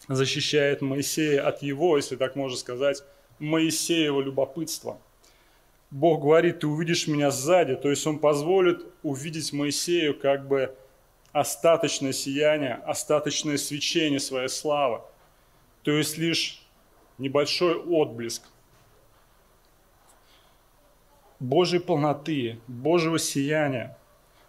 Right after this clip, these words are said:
Божьей святости, Божьей безгрешности, Божьего великолепия и величия,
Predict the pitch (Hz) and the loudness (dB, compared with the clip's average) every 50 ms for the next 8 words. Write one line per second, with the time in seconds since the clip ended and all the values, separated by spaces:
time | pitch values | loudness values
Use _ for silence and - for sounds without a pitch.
0 | _ _ - 135 127 135 156 160 143 143 131 - - - 139 147 139 135 - 143 | _ _ -14 -4 0 0 2 2 0 -2 -4 -4 -4 -2 2 2 2 2 2 0
1 | 135 - - - - 110 117 - _ _ _ _ _ _ _ _ _ _ _ _ | -4 -4 -6 -10 -12 -14 -16 -18 _ _ _ _ _ _ _ _ _ _ _ _
2 | _ _ _ - 120 117 151 175 151 156 147 151 143 131 131 143 143 151 147 - | _ _ _ -8 -2 0 2 2 2 2 0 -2 -2 -2 -2 -2 0 0 -2 -2
3 | - 139 135 - - - 127 127 - _ - - - - - _ - 120 127 156 | -4 -6 -8 -8 -10 -10 -12 -14 -14 _ -20 -20 -20 -20 -20 _ -10 -4 0 2
4 | 175 175 151 175 165 151 147 151 151 151 143 - 151 147 151 156 160 156 160 160 | 2 2 2 2 0 0 -2 -2 -4 -4 -2 0 0 0 2 2 0 -2 -2 -2
5 | 156 147 147 147 143 143 147 143 156 160 151 - - - 123 117 110 - | -2 -2 -2 -4 -4 -6 -6 -6 -6 -6 -6 -6 -4 -4 -4 -4 -6 -8